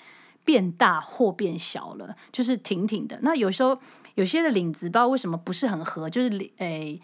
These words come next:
领子跟肩膀的地方就是没有很合在你的那个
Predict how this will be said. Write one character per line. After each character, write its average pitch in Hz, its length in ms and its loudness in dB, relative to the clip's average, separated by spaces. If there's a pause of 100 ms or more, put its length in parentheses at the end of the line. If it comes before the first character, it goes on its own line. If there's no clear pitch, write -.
(200)
领 185 240 2
子 180 200 -6
跟 233 280 4 (220)
肩 240 320 4
膀 165 180 0
的 170 80 -6
地 202 120 0
方 190 220 2
就 254 120 0
是 240 80 4
没 233 140 6
有 254 100 4
很 165 180 -6
合 170 320 -4
在 208 200 2
你 170 120 -4
的 - 180 -10
那 185 100 -2
个 165 240 -6